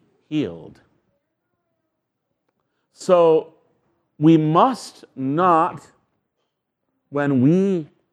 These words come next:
prepare to and then receive this sacrament, we must not replace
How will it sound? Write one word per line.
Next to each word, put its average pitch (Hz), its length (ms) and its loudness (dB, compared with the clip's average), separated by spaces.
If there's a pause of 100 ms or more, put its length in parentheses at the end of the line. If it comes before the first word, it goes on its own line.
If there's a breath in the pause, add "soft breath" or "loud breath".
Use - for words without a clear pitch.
(480)
prepare 170 340 -6
to 139 300 -6
and 113 200 -8
then 139 220 -6
receive 120 540 -4
this 104 160 -12
sacrament, 95 680 -10 (840)
we 175 160 8
must 175 400 2
not 202 260 0
replace 160 920 0